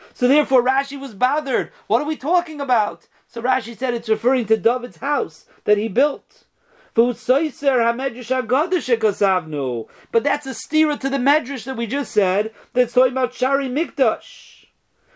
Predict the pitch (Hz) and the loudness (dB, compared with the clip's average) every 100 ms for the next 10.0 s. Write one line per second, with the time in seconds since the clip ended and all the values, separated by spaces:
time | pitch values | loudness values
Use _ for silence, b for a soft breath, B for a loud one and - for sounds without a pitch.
0 | b _ 196 254 294 285 240 233 196 - | b _ 2 2 0 -2 -2 -4 -6 -4
1 | 220 269 254 233 180 190 190 190 247 277 | 0 0 0 -2 2 0 2 2 0 0
2 | 190 180 190 - 180 185 185 214 233 196 | -2 0 0 -2 -2 -2 0 -2 -2 -4
3 | 208 233 247 254 262 277 254 - - _ | 0 0 0 -4 -2 -2 -2 -8 -20 _
4 | B B - 269 269 226 - 226 240 208 | B B 0 0 4 2 2 -4 -2 -2
5 | 196 226 190 160 214 220 147 131 - b | 0 0 0 2 2 4 0 0 -4 b
6 | b 262 262 208 180 170 185 180 160 151 | b -6 2 2 2 -2 -6 -4 -4 -2
7 | 147 135 120 110 - - _ B B 190 | -2 -2 -4 -6 -8 -14 _ B B 0
8 | - 277 302 214 247 214 208 - 180 147 | 2 2 2 0 -2 0 -2 -2 -4 -2
9 | 143 196 202 185 180 180 160 143 - | 2 2 2 -4 -4 -2 -2 -4 -10